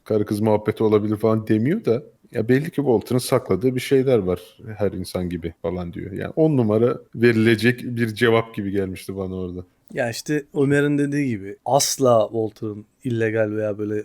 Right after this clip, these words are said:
Speaker 2: illegal olması şart değil yani. O olduğu halden ayrı asla bir şey yapacağına hiçbir
Speaker 1: Hmm.
Speaker 2: de şey vermiyor ya olasılık.
Speaker 1: Tabii oğlum, çünkü kaç senedir yaşıyorlar kim bilir
Speaker 2: Tabii.
Speaker 1: yani. Bu otuzunda evlenmiş olsa, görmüş olsa en az yirmi yıldır Walter'ı tanıyor yani.
Speaker 2: Tabii.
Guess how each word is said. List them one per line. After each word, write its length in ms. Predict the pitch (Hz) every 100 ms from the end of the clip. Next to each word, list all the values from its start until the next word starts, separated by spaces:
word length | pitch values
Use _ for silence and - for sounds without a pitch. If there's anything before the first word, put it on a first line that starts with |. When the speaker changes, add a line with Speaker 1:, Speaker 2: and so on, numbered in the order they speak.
| -
Speaker 2:
illegal 340 | 127 127 131 131
olması 280 | 123 123 -
şart 280 | 127 120 123
değil 100 | 107
yani. 300 | 98 98 - -
O 280 | 143 139 -
olduğu 440 | 147 139 131 175
halden 640 | 165 135 135 127 160 170 - -
ayrı 440 | 127 131 160 175 - _
asla 460 | 156 156 - 131 113
bir 60 |
şey 140 | - 117
yapacağına 500 | 123 110 113 113 110
hiçbir 680 | 131 - - 151 160 120 - -
Speaker 1:
Hmm. 380 | 95 90 87 131
Speaker 2:
de 100 | 120
şey 280 | - 120 113
vermiyor 380 | 120 127 175 165
ya 200 | 92 - _ -
olasılık. 420 | 104 - 101 92 _ _
Speaker 1:
Tabii 180 | - 147
oğlum, 180 | 165 120 -
çünkü 320 | - 143 160 143
kaç 260 | 139 151
senedir 300 | - 165 117
yaşıyorlar 480 | 110 107 117 117 110
kim 120 | 147
bilir 100 | 160
Speaker 2:
Tabii. 180 | 139 139
Speaker 1:
yani. 160 | 90 98
Bu 220 | 110 110 -
otuzunda 500 | 113 120 120 143 160
evlenmiş 460 | 143 113 98 -
olsa, 280 | 95 87 123
görmüş 380 | 131 101 92 98
olsa 180 | 92 -
en 140 | 151
az 180 | 139 123
yirmi 260 | 147 151 160
yıldır 240 | 107 135
Walter'ı 420 | 143 143 127 117
tanıyor 300 | 135 139 147 104
yani. 80 |
Speaker 2:
Tabii. 240 | 120 117